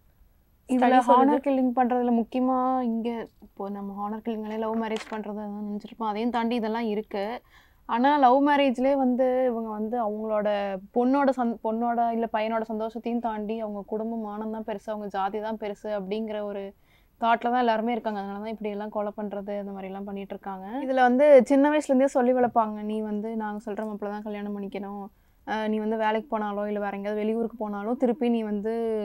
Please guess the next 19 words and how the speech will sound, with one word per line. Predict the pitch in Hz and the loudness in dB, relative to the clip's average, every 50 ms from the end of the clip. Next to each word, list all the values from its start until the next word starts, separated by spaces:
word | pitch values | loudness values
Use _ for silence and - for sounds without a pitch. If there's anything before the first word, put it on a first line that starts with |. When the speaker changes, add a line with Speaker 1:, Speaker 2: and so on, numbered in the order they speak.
| 202 202 208 | -4 -4 -4
Speaker 1:
நம்ம | 202 208 208 208 208 | -2 -2 -2 -4 -4
ஊருக்கு | 214 220 214 - 214 | -4 -6 -6 -6 -8
வந்து | 208 208 208 233 277 | -8 -6 -6 -4 -2
இங்க | 294 262 240 214 220 | 0 0 0 0 0
நாங்க | 208 208 202 202 208 | -2 -4 -6 -8 -8
சொல்ற | - 214 202 214 | -6 -6 -6 -6
மாப்பிள்ளை | 214 208 196 208 202 208 | -6 -8 -6 -8 -8 -8
தான் | 208 196 | -8 -8
கல்யாணம் | 196 196 196 190 | -8 -8 -10 -10
பண்ணிக்கணும், | 190 190 190 196 196 202 208 208 | -12 -12 -10 -10 -10 -8 -8 -8
நீ | 202 202 | -8 -8
வந்து, | 196 190 190 196 220 254 285 285 _ _ _ _ _ _ _ _ _ - | -8 -10 -10 -6 -6 -6 -6 -6 _ _ _ _ _ _ _ _ _ 6
ஆ, | 240 240 | 6 8
உனக்கு | 233 233 233 220 - 233 233 | 8 6 4 4 4 4 4
நா-, | 226 220 226 226 226 226 | 4 6 4 4 6 6
நாலேஜ் | 233 240 254 269 277 240 | 8 10 10 10 10 8
வந்து | 254 247 240 254 | 6 6 6 8
டெவலப் | 226 240 220 233 247 247 247 254 | 8 8 8 8 6 6 6 6
ஆனாலும் | 233 226 220 214 214 226 277 330 392 | 4 6 4 2 2 4 4 4 4